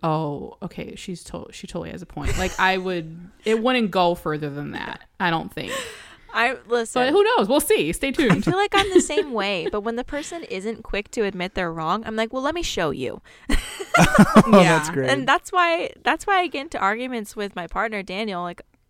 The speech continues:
Speaker 2: well, we don't argue all the time, but we, like, bicker, you know? And
Speaker 1: Yeah.
Speaker 2: 'cause he just is not that person that's gonna be like, "Okay, here's why I think,"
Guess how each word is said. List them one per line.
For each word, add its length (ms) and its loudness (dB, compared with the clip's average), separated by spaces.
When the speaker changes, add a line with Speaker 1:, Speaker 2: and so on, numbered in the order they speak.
Speaker 2:
well, 140 -4
we 120 -6
don't 220 -6
argue 340 -4
all 100 -2
the 80 -12
time, 220 -12
but 80 -10
we, 160 -4
like, 160 -2
bicker, 380 -4
you 160 -8
know? 320 -6
And 480 -6
Speaker 1:
Yeah. 240 -8
Speaker 2:
'cause 240 -8
he 260 -8
just 380 -12
is 180 -4
not 380 -6
that 160 -4
person 340 -4
that's 220 -14
gonna 180 -12
be 160 -10
like, 220 -10
"Okay, 280 -8
here's 280 -6
why 180 -2
I 80 -6
think," 320 -14